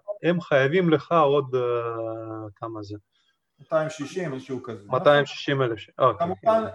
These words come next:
Speaker 2: כמובן לפני ההנחה שהקטינה עוד קצת.
Speaker 1: מהמם.
Speaker 2: אמ, הדס שואלת, "שייקה, איך זה הנחה כל כך מאוחר? זה לא במעמד הקנייה?" אז לא. אה, וזה יכול לנבוע מכל מיני גורמים באמת, או רצון לחזק קשרי מסחר,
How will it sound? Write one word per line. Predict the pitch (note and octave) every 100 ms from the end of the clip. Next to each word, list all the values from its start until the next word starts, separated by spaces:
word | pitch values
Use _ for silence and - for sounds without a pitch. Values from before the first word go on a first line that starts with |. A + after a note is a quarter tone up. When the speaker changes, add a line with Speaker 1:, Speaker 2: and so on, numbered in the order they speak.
| -
Speaker 2:
כמובן | F3 F#3 F3+ G3+ G3
לפני | E3 - D3+
ההנחה | D3 C#3 C3+ - A3+ G#3+
שהקטינה | G#3+ C3+ C3 - D3+ D3
עוד | - B2+ A#2+
קצת. | - - F2+ - _ _ _ _ _ -
Speaker 1:
מהמם. | A2+ A2+ A2+ - B2
Speaker 2:
אמ, | B2+ C3 B2+ B2+ B2 -
הדס | B2+ F3+ F#3+
שואלת, | E3+ E3+ E3 D#3+
"שייקה, | E3+ F#3 E3+ A2+ - - _ _ _ C3+
איך | -
זה | G3+ F#3
הנחה | D3 - C3
כל | B2
כך | B2+ A#2+ A#2+
מאוחר? | A#2+ A#2 C3+ A#2
זה | A2+
לא | B2
במעמד | D3 B2+ A2+ B2+ C3
הקנייה?" | C3 B2+ C#3 F#3+ G3 - -
אז | E3 A3+
לא. | A3+ B2+ G2+ - _ _ _ _ _
אה, | A#2+ B2 C3
וזה | C3+
יכול | C#3 G#3 G#3
לנבוע | F3+ G3
מכל | F#3 - F3+
מיני | F3+ E3 D3+
גורמים | D3 D3 F3+ E3+
באמת, | C3+ A2+ G2 - -
או | D3 D3+
רצון | D3+ D3 D3
לחזק | C3+ C3 C3+ C3+
קשרי | B2+ B2+
מסחר, | B2 A#2+ - A#2+ A#2 A#2 A#2